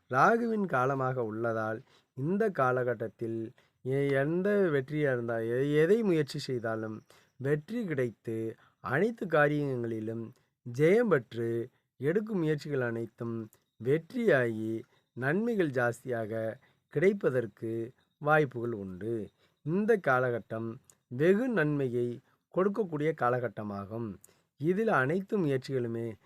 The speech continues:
ஜெயம் பெறும் என்பது திண்ணமாகும் என்பது அதிகமான நன்மைகளை கொடுக்கக்கூடியதாகும். இந்த காலகட்டம் குடும்பத்தில் நல்ல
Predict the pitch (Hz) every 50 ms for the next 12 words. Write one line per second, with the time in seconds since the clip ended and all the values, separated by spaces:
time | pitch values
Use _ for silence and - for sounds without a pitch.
0 | _ _ _ _ 131 120 139 160 180 202 226 233 214 196 180 160 147 139 123 117
1 | 117 117 113 113 107 107 113 110 113 113 120 - _ _ _ _ _ _ - 180
2 | 208 220 220 220 202 180 156 147 143 135 135 131 123 120 107 - - _ _ _
3 | _ _ _ 117 131 151 170 180 160 156 127 113 120 117 117 117 117 120 - _
4 | _ _ _ - - 117 127 143 185 233 226 233 220 190 165 156 151 156 160 156
5 | 135 127 131 147 165 165 156 151 151 147 - 139 139 135 - 151 143 - 127 120
6 | 113 110 107 101 101 98 - 113 120 113 95 - - - _ _ _ _ _ 123
7 | 143 180 202 214 208 170 - 139 131 131 127 117 113 101 - - 117 117 117 113
8 | - _ - _ _ _ - - 143 180 214 214 190 143 131 - 135 127 123 123
9 | 123 123 131 - _ _ - - - 113 120 135 165 190 196 175 151 135 123 120
10 | 120 120 117